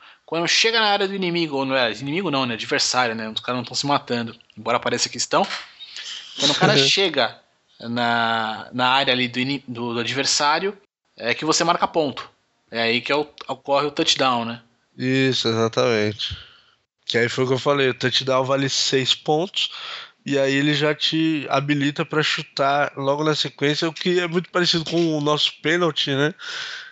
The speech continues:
Speaker 2: Que é o field goal, que aí é, é chutar a bola entre o Y lá. Se ele acertar, marca mais um ponto,
Speaker 1: Marca mais um
Speaker 2: então
Speaker 1: ponto. Então, normalmente, né, quando o cara faz um touchdown, ele ganha sete pontos, normalmente.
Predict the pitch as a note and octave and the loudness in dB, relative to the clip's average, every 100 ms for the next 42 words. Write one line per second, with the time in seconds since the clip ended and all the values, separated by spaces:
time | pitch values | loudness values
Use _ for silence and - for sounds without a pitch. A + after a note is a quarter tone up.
0 | - - C3 C3 - C#3 C3+ B2+ C#3 D#3 | -14 -2 0 2 0 0 0 0 0 0
1 | E3+ - E3 D#3 D#3 D3+ C3+ - - C#3+ | -2 -2 2 2 2 2 2 2 2 0
2 | C#3 C#3 C#3+ D3 C#3+ - C3+ B2+ D3+ D3 | 2 0 2 2 0 -2 -6 -6 -4 0
3 | C3+ B2+ - C#3 C3+ B2 A2 - _ _ | 0 0 0 0 0 0 -2 -8 _ _
4 | _ _ _ - - C3 A#2+ B2 D3 C3+ | _ _ _ -2 2 4 4 4 2 0
5 | C#3+ C#3 D3 C#3+ C3+ D3 C#3+ - D3 C#3+ | 0 2 2 -2 -2 0 0 0 0 2
6 | D3+ D#3+ - C#3+ C3 B2+ B2+ C3 B2 B2+ | 0 -2 0 2 2 0 0 2 2 2
7 | C3 - F3 D#3 F3 G#3 G3+ E3+ D3+ D3+ | -4 -2 0 2 4 2 4 2 4 2
8 | E3+ F3+ - C3+ B2+ C3 A#2+ C3 B2 C3+ | 0 0 0 0 0 -4 0 0 2 2
9 | C3+ C3+ C#3+ C#3 C3+ C#3+ E3 E3 D#3+ E3 | 0 2 0 0 0 2 2 0 2 2
10 | - D#3 - B2 A2 - A#2+ B2 C#3+ D#3+ | 2 0 -2 -2 -2 -2 0 2 4 2
11 | C3+ A#2 G#2+ - - | 2 -2 -2 -4 -4